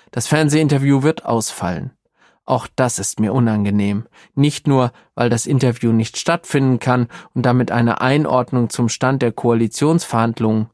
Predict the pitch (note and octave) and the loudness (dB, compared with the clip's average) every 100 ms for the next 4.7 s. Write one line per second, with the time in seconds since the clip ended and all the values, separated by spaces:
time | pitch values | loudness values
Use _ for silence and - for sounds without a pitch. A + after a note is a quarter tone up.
0 | _ - - B2 A#2 A2 - - - - | _ -10 0 2 2 0 -8 -20 -10 0
1 | C3 B2 - D#3+ E3+ - - - C#3 D3+ | 2 2 2 0 0 -8 -20 -4 0 0
2 | - D#3 - B2 B2 B2+ A#2+ - C3 - | 0 -2 -2 0 2 2 -2 -2 -4 0
3 | A2+ A2+ A2 G#2 A2 A2 A#2+ C#3 C#3 A2 | 0 2 0 0 -2 0 -2 0 -2 0
4 | G2+ F#2+ G2 F#2 - - | 0 0 -2 -2 -6 -16